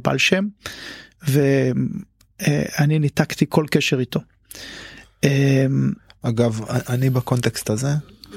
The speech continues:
Speaker 2: אה, נ-, נגיד, מאוד חשוב לי, גם אם, אה, ה-, ה-, כמות היחסית של הבנות בקבוצה ילדות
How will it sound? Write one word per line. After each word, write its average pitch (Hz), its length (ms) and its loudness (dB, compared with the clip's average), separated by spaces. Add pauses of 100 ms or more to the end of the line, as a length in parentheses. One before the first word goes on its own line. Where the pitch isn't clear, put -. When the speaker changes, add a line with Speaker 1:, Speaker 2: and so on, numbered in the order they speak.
(320)
Speaker 2:
אה, 110 100 -2 (240)
נ-, 113 340 -10
נגיד, 113 300 -2 (580)
מאוד 123 320 0
חשוב 143 440 0
לי, 123 180 0 (760)
גם 131 240 2
אם, 143 220 2 (600)
אה, 107 320 0 (180)
ה-, - 320 -8
ה-, 104 180 -6 (180)
כמות 135 300 2
היחסית 127 400 2
של 127 140 4
הבנות 117 360 4
בקבוצה 120 420 2
ילדות 131 500 2